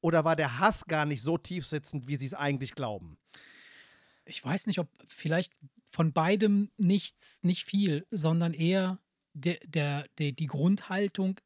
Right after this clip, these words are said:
Speaker 2: gegen etwas zu sein. Also, ne, so, es geht nicht darum, äh, es ist ja auch wie bei Hooligans, die auf irgendwelchen Fußballspielen, äh, da geht es, denen geht's ja gar nicht darum, irgendwie,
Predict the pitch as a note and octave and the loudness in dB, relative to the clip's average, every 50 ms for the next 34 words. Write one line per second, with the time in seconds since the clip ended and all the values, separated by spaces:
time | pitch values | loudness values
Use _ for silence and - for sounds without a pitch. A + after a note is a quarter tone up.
0 | _ - F3 C3+ A#2+ D#3 F#3+ G#3 F#3 F3+ C#3+ C#3 C3+ - C#3+ C3 - - - - | _ -12 -8 -2 2 2 4 4 2 0 -2 -4 -8 -6 -8 -8 -8 -10 -16 -16
1 | C3 B2 B2+ A#2 A2+ A#2+ A#2 A#2+ - _ _ _ _ _ - - D3+ C#3+ C#3+ D3 | -12 -10 -8 -8 -8 -8 -8 -10 -12 _ _ _ _ _ -12 -6 -2 0 2 2
2 | D3 C#3+ C#3+ D3+ _ _ _ _ _ _ _ _ _ _ E3+ D#3+ D3+ D#3+ G3 A3 | 2 0 -2 -4 _ _ _ _ _ _ _ _ _ _ -4 -2 0 2 2 0
3 | - - - - - F3 - - - D3+ E3 D#3+ D#3+ E3 - F#3 - - F3+ G3 | -2 -6 -16 -20 -20 -20 -18 -12 -6 -4 -2 -2 -2 -4 -6 -10 -8 -4 -4 -2
4 | - A3 G#3+ - - F3 F3 F3 E3+ F3 F3+ F3+ _ _ _ - D#3 D#3 D#3 D#3 | 0 0 0 0 0 -2 -2 0 0 -2 -2 -4 _ _ _ -4 -2 -2 -2 -2
5 | C#3+ E3 F3+ D#3+ E3+ D#3+ F3 B3 B3 F#3+ G3+ - B3 F#3 A3 G3 D3 F#3+ A#3 A#3+ | -4 -6 -8 -6 -4 -4 -2 -2 -2 -2 -2 -2 0 0 0 2 2 2 2 2
6 | A#3+ F3 G3+ G3+ - - - F3+ E3 E3+ - - - F#3+ G3+ A3 G#3 G3 - F#3+ | 0 0 -2 -4 -4 -6 -8 -8 -8 -10 -10 -10 -6 -4 -2 -2 -2 -2 -2 -4
7 | D#3+ - G3+ G#3+ - - G#3 F#3+ - - G3+ G3+ G#3 G3+ F#3 - - - - _ | -4 -2 -2 -4 -2 -2 -6 -6 -4 -4 -2 0 0 0 -2 -6 -10 -20 -20 _
8 | - - F3 D#3+ F3 D#3 G#3+ B3+ - - - _ _ - G3 G3 F#3 G3+ B3+ - | -10 -6 -4 -2 -2 -2 -2 -2 -4 -6 -8 _ _ -2 0 0 0 0 -2 -4
9 | A#3 F#3+ F#3 F3+ F3+ E3+ - - E3 D#3+ D3+ E3 E3 E3+ E3+ E3 E3+ E3+ D3+ D3+ | -6 -6 -4 -4 -4 -4 -4 -4 -4 -2 -2 -2 -2 -2 -2 -2 0 0 0 0
10 | D#3 D3+ D3 | -2 -2 -4